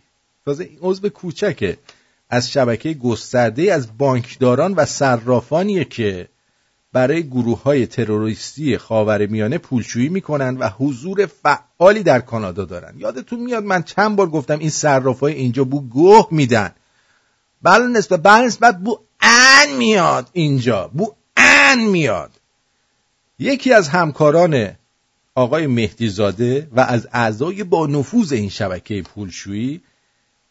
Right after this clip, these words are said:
مثلاً نمیگه یکی از تبهکاران همدست، میگه از همکاران آقای مهدیزاده، آقای مهدیزاده و از اعضای با نفوذ این شبکه پولشویی فردی است به نام الطاف خانانی.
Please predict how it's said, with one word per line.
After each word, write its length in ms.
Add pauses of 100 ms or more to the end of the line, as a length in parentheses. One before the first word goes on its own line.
(220)
مثلاً 240
نمیگه 320
یکی 280
از 140
تبهکاران 1080 (420)
همدست، 640 (420)
میگه 200
از 160
همکاران 760 (160)
آقای 240
مهدیزاده، 520
آقای 420
مهدیزاده 800 (360)
و 60
از 240
اعضای 380
با 200
نفوذ 440
این 160
شبکه 480
پولشویی 520
فردی 340
است 120
به 100
نام 440 (720)
الطاف 680 (640)
خانانی. 720